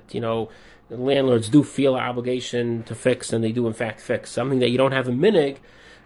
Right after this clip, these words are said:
you know, if it's, uh, you know, maybe exterminating, possibly there's no clear Minig on. Um,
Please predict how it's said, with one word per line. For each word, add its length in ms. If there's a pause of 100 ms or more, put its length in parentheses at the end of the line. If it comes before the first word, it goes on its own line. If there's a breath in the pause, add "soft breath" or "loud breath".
(120)
you 100
know, 180
if 120
it's, 240
uh, 40
you 600
know, 200
maybe 320
exterminating, 800
possibly 520
there's 200
no 160
clear 320
Minig 340
on. 440 (420 loud breath)
Um, 460